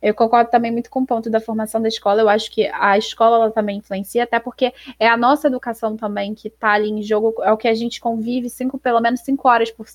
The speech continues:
por dia, por semana, é, cinco horas por dia dentro de uma semana, e a gente,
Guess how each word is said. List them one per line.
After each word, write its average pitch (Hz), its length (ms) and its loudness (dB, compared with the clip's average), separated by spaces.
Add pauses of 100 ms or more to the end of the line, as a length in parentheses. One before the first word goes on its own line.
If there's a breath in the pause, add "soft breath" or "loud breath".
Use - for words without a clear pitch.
(100)
por 214 140 -4
dia, 202 440 -2
por 233 160 -6
semana, 202 600 -2
é, 190 260 4 (300 loud breath)
cinco 233 240 0
horas 240 180 4
por 226 200 -4
dia 220 200 2
dentro 214 260 2
de 214 80 -6
uma 208 140 -2
semana, 247 640 0
e 214 100 0
a 202 80 4
gente, 208 220 -8